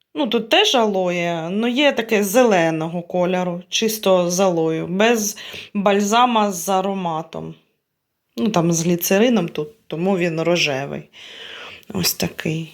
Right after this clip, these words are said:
Також купила ось такий набір ниток за двадцять чотири дев'яносто. Ось така с-, цвітова гама мені сподобалася,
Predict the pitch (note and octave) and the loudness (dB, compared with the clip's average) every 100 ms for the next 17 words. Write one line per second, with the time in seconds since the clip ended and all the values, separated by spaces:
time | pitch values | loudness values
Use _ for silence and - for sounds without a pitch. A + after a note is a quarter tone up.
0 | - E4+ F#4 F#4 C4+ - C4+ D4 D4 B3+ | -2 2 2 0 -6 -6 -6 -2 2 4
1 | B3 B3 A#3 A3+ B3 A#3 A3+ A#3 G3+ C#4+ | 4 2 -4 0 2 4 2 0 2 2
2 | D4 B3 B3 F4 F4 - B3+ A#3+ B3 B3 | 2 2 2 2 0 2 6 6 4 0
3 | - - - - - - - - - - | -10 -14 -20 -20 -20 -20 -20 -20 -20 -16
4 | - - A#3 C4+ C4 D4 C#4+ - A3+ C4+ | -16 -2 2 4 4 0 0 -2 -2 2
5 | C4 A#3+ B3+ A#3+ A#3 A3+ A3+ A3+ A#3+ - | 2 4 4 4 2 2 2 2 -2 -2
6 | C4+ C#4+ - - - - - B3 - C4 | -2 -2 -8 -18 -16 -14 -2 0 2 0
7 | C4 C4 C4 B3 - - - - B3+ B3 | 2 4 4 0 -6 -12 -10 -6 -2 -2
8 | A3 A#3 A3+ G#3 G3 G3 A3+ B3+ C4+ D4+ | 2 2 2 0 0 0 -2 -2 -2 -2
9 | D#4 - - D4+ C4 D4+ D4 C#4+ C#4+ C#4 | -4 -8 -8 -4 0 2 2 4 2 2
10 | - C4+ | 0 -2